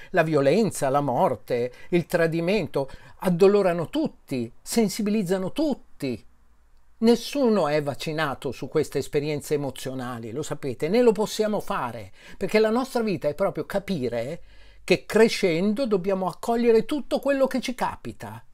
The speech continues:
tutto quanto quello che ci capita dobbiamo accogliere. Per esempio c'è un'epidemia in questo periodo che viene ascritta a cause che non gli appartengono in realtà.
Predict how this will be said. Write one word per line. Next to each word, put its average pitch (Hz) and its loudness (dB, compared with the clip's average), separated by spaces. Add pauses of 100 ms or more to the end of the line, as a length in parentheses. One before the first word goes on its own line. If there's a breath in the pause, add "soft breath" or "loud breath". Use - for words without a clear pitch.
tutto 339 2
quanto 269 -2
quello 143 0
che 135 -6
ci 135 -12
capita 123 -8
dobbiamo 120 -8
accogliere. - -14 (460 loud breath)
Per 277 0
esempio 190 0
c'è 226 -4
un'epidemia 175 -2
in 120 -8
questo 123 -8
periodo 131 -6
che 185 0
viene 226 0
ascritta 214 -4
a 180 -10
cause 208 -4
che 214 0
non 233 2
gli 233 2
appartengono 127 -4
in 135 -4
realtà. 110 -6